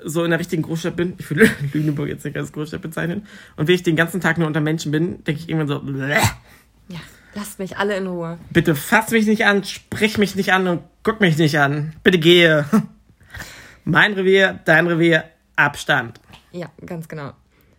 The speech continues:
Speaker 2: Also so, das kommt aber auch irgendwie erst mit dem Alter.
Speaker 1: Ja.
Speaker 2: Aber vielleicht kommt es halt auch mit diesem,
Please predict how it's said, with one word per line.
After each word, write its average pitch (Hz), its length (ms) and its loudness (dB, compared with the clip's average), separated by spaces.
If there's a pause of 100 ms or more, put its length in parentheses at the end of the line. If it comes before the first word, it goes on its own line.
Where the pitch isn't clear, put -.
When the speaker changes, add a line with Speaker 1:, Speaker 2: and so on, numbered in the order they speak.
(160)
Speaker 2:
Also 185 200 -12
so, 202 120 -8
das 214 180 -14
kommt 359 200 -18
aber 269 180 -14
auch 285 100 -14
irgendwie 165 260 -10
erst - 200 -16
mit 151 100 -14
dem 160 80 -14
Alter. - 360 -16 (360)
Speaker 1:
Ja. 185 140 -2
Speaker 2:
Aber 196 100 -2
vielleicht 226 260 -2
kommt 240 140 -2
es 226 60 -10
halt 233 140 -6
auch 220 60 -6
mit 220 160 -6
diesem, 214 440 -6